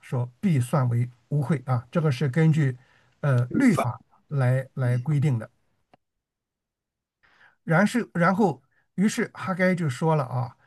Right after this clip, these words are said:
说：“耶和华说，这国民在我面前也是如此，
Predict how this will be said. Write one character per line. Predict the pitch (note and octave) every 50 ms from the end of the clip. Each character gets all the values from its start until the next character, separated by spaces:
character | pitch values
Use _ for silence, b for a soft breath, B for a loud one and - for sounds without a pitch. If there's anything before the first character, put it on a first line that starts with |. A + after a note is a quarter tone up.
| b b b b b
说 | b - - F3 E3 E3+ -
：“耶 | - G#3 G#3+
和 | G#3+ G3+
华 | C#3+ B2 C#3+ B2+ B2+ C#3 C#3+ - _ _
说， | - - - E3+ E3 D#3+ E3 - - _ _ _ _ _ _ _ _ _ _ - - - -
这 | - C#4 C4 G#3
国 | C#3+ B2 E3 F3 F3+
民 | E3 C#3 C3+ C#3+ D#3+ -
在 | - - G3+ F3
我 | D3 C3
面 | C#3 D#3+ E3+ D#3 C3+
前 | B2 - B2+ B2 B2 B2 -
也 | - C#3+ B2+ B2+
是 | B2 -
如 | C#3 A#2+ A#2 C3
此， | C3+ - - A#2+ A#2+